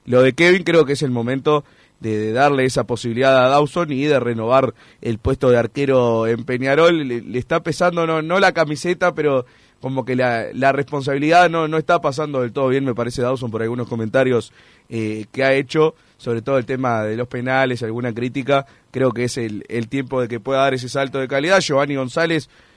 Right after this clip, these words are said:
eh, un poco parecida la, la situación, ya estuvo un montón de años en Peñarol, y el jugador quiere salir, como todo jugador joven. Ya no es tan joven Giovanni González, si no sale ahora, después ya no le quedan demasiadas oportunidades,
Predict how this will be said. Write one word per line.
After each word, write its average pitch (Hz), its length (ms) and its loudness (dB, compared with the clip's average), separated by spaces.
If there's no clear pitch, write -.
eh, 110 360 -4
un 107 280 -12
poco 135 280 -4
parecida 127 480 -2
la, 107 240 -4
la 110 140 -6
situación, 127 640 -2
ya 135 140 -6
estuvo 143 180 -4
un 127 60 -2
montón 123 320 0
de 135 100 2
años 139 260 0
en 113 120 -6
Peñarol, 135 500 2
y 120 80 -4
el 110 60 -4
jugador 127 340 4
quiere 147 260 0
salir, 135 280 -2
como 113 200 -6
todo 131 200 -2
jugador 123 420 2
joven. 147 340 4
Ya 131 180 -6
no 147 120 -6
es 143 60 -8
tan 120 140 -4
joven 131 360 2
Giovanni 117 260 -10
González, 127 440 -6
si - 80 -16
no 123 120 -8
sale 135 280 -4
ahora, 147 400 2
después 127 400 -6
ya 147 80 0
no 123 100 -2
le 113 120 -2
quedan 147 260 0
demasiadas 120 480 -4
oportunidades, 127 800 -2